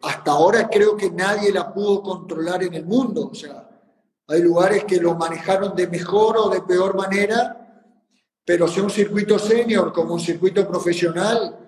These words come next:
tienen que ir a jugar gente de todo el mundo. Hoy viajar es casi imposible. Entonces creo que lastimosamente cuando haya más igualdad de condiciones entre todos los países,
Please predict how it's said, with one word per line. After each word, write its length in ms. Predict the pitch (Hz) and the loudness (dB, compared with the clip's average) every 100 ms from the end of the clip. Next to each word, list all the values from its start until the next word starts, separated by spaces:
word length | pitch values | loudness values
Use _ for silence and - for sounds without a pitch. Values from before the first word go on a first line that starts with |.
| - _ _ _ | -20 _ _ _
tienen 260 | 170 175 170 | 0 2 2
que 100 | 170 | 2
ir 80 | 170 | 2
a 60 | |
jugar 260 | 170 175 170 | 2 2 2
gente 280 | 175 165 170 | 0 0 -2
de 80 | 165 | 0
todo 200 | 180 175 | 0 2
el 80 | |
mundo. 880 | 180 233 233 240 233 - - - - 170 | 2 0 2 0 0 -8 -14 -20 -14 0
Hoy 260 | 185 180 | 2 2
viajar 440 | 165 165 - 190 175 | 2 0 0 -2 -2
es 100 | - | -4
casi 280 | 165 - | -6 -6
imposible. 580 | 339 160 - 247 254 254 247 240 226 202 180 165 160 147 143 - _ _ _ _ _ _ _ - | -12 -14 -6 -2 0 4 4 4 2 -2 -2 -2 0 -2 -4 -10 _ _ _ _ _ _ _ -16
Entonces 520 | 147 170 185 220 208 | -6 -2 0 0 0
creo 280 | 202 214 214 | 2 2 2
que 100 | 190 | 0
lastimosamente 880 | 185 - 165 185 220 202 208 240 233 | -2 -4 -8 -6 -4 -4 -2 -2 0
cuando 340 | 190 165 156 | -2 0 0
haya 200 | 170 196 | 2 0
más 220 | 190 196 196 | 0 0 2
igualdad 420 | 180 170 180 196 | 2 2 4 2
de 80 | 196 | 2
condiciones 640 | 196 170 - 185 196 190 | -2 -4 -2 -2 -2 -4
entre 300 | 170 151 151 | -10 -14 -16
todos 320 | 147 185 190 | -10 -4 -2
los 120 | 175 170 | -4 -10
países, 720 | 151 170 - 240 202 - | -14 -12 -4 -2 -2 -4